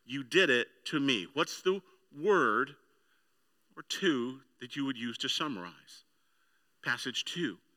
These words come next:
Matthew twenty-eight eighteen. And Jesus came up and spoke to them, saying, "All authority has been given to me in heaven and on earth.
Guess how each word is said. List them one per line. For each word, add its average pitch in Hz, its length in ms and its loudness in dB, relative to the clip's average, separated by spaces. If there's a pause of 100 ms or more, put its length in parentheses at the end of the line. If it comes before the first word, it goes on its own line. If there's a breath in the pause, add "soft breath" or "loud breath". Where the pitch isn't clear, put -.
(1040)
Matthew 135 360 0
twenty-eight 135 440 4
eighteen. 131 440 2
And 113 100 0
Jesus 156 320 0
came 156 300 2
up 151 200 8 (460 loud breath)
and 139 140 0
spoke - 360 4
to 170 100 2
them, 139 200 4
saying, 147 480 4 (460 loud breath)
"All 202 260 8
authority 190 540 6
has 156 180 6
been 147 200 0
given 180 280 4
to 180 140 0
me 180 240 8
in 127 240 2
heaven 202 440 6 (280 loud breath)
and 131 180 6
on 151 300 4
earth. 113 480 2